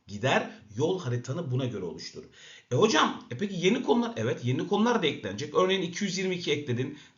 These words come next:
Ertesi gün bin yedi yüz otuz dokuzu çalıştın. Bu kez bin yedi yüz otuz dokuzla ilgili bir, üç, yedi, otuzuncu gün tak-, yani sürekli konu ilerleyeceksin ve tekrar edeceğin bir konu olacak. Dolayısıyla kendine şöyle bir çizelge yapmanda hiçbir mahsur yok. Mesela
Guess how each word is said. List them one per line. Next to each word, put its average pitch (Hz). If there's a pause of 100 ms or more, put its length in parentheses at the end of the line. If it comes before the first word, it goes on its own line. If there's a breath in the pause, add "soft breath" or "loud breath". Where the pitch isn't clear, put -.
Ertesi 147
gün 185
bin 180
yedi 180
yüz 170
otuz 170
dokuzu 180
çalıştın. 104 (300 loud breath)
Bu -
kez 220
bin 151
yedi 156
yüz 180
otuz 160
dokuzla 214
ilgili 135
bir, 127
üç, 127
yedi, 117
otuzuncu 113
gün 101
tak-, 107
yani 90 (280 loud breath)
sürekli 226 (300 loud breath)
konu 156
ilerleyeceksin 214 (120)
ve 120
tekrar 151
edeceğin 165
bir 147
konu 127
olacak. 87 (340 loud breath)
Dolayısıyla 208 (360)
kendine 240
şöyle 285
bir 247
çizelge 214
yapmanda 190
hiçbir 208
mahsur 147
yok. 92
Mesela 107